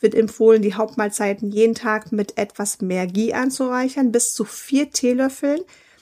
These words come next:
Sechster und siebter Monat wird empfohlen, die süßen Kräutern, äh, die süßen Kräuter mit Ghee zu essen, ideal-, idealerweise auf deinem nüchternen Magen.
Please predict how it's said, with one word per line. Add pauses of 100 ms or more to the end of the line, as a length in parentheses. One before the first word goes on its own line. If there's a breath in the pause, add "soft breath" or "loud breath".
(380 soft breath)
Sechster
und
siebter
Monat (480 soft breath)
wird
empfohlen, (560 soft breath)
die (580)
süßen
Kräutern, (320)
äh,
die
süßen
Kräuter
mit
Ghee (260)
zu (280)
essen,
ideal-,
idealerweise
auf (140)
deinem
nüchternen
Magen.